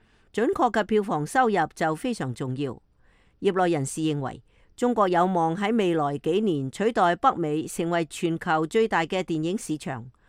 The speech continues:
荷里活嘅大製作公司亦都越嚟越多嘅依賴中國嘅票房表現，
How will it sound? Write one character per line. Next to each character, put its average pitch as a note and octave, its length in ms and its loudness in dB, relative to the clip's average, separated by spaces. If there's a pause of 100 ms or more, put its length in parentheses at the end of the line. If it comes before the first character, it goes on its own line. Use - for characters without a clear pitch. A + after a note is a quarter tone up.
(260)
荷 F#3+ 180 2
里 A3 180 2
活 G3+ 220 0
嘅 G#3 240 0
大 F3 220 2
製 F#3+ 280 0
作 F#3 200 0
公 A#3 240 0
司 - 180 -6
亦 G#3 260 -2
都 C4 160 0
越 G3+ 140 2
嚟 D#3 180 0
越 D#3 220 0
多 G#3+ 340 2
嘅 F#3 160 -2
依 E3 200 0
賴 F3+ 180 4
中 B3 240 -2
國 F3 180 0
嘅 D#3 120 -4
票 D#3+ 180 -4
房 C3 240 -6
表 C#3 180 -8
現， D#3 320 -4